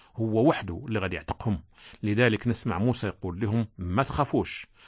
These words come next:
وقفوا وشوفوا الخلاص اللي غادي يقدم لكم الله." على داك الشيء، حين قطعوا البحر ووصلوا للجهة الأخرى، غناوا للرب ورنموا،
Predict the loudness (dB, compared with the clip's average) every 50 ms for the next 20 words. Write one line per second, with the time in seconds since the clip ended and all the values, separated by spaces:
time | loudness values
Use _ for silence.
0 | -20 -20 -6 -2 0 0 0 0 -2 -2 -2 -2 -2 -2 -4 -4 -2 -2 -2 -2
1 | -2 -4 -2 2 2 2 2 2 -2 -2 -2 -2 -2 -2 -2 -2 -2 -4 -4 -6
2 | -4 -2 -2 -2 -2 -2 -2 -2 -2 -2 0 0 0 0 0 -4 _ _ _ -20
3 | -20 -18 -18 -14 -10 -8 -6 -4 -2 -2 -2 -2 -2 -2 -2 -2 -2 -4 -4 -8
4 | -16 -20 -20 -20 -20 -16 -6 -2 0 0 0 0 -2 -2 0 0 -2 -2 -2 -2
5 | -2 -2 -2 -2 -4 -12 -20 _ -20 -20 -12 _ -4 -2 2 2 2 2 4 4
6 | 4 4 4 4 4 2 2 2 0 -2 -2 -2 -4 -6 -12 _ _ _ -20 -12
7 | -8 -4 0 2 4 4 6 6 6 6 6 4 4 4 2 2 0 0 0 2
8 | 4 4 4 4 4 4 2 0